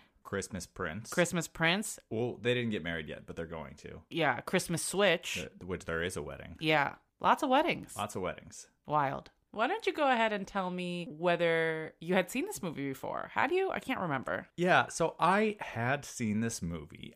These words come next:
Speaker 1: I did not remember a ton about it.
Speaker 2: Okay.
Speaker 1: 'Cause rewatching it, I was like, "I don't know what's going on at all in this." But
Speaker 2: Yeah.
Speaker 1: I, I remember the trailer to this movie,
Speaker 2: Mm-hmm.
Speaker 1: I think, more than I do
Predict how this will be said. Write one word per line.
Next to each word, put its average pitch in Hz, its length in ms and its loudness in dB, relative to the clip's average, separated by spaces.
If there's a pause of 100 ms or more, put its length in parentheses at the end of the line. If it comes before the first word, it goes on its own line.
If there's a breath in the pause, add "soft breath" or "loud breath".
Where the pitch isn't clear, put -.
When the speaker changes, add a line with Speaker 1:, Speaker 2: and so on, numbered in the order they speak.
Speaker 1:
I 107 140 -6
did 110 240 -4
not 143 200 0
remember 139 460 -2
a 107 100 -4
ton 98 380 -6
about 127 340 0
it. 156 300 -2
Speaker 2:
Okay. 165 180 -6
Speaker 1:
'Cause 98 240 -2
rewatching 123 600 0
it, 92 180 -4
I 90 100 0
was 90 220 -6
like, 90 180 -6 (120)
"I 131 80 -10
don't 131 180 -10
know 87 160 -6
what's 76 160 -10
going 78 320 -12
on 78 140 -10
at 73 80 -12 (160)
all 131 400 -8
in 80 140 -14
this." 80 280 -16
But - 240 -4
Speaker 2:
Yeah. 123 100 0
Speaker 1:
I, 123 300 4
I 110 100 2
remember 139 600 2 (180)
the 98 100 0
trailer 104 800 0
to 131 80 -8
this 123 220 -4
movie, 127 240 2
Speaker 2:
Mm-hmm. 143 200 2
Speaker 1:
I 127 40 2
think, 123 240 -4
more 95 280 0
than 95 140 -4
I 90 120 -4
do 87 500 -4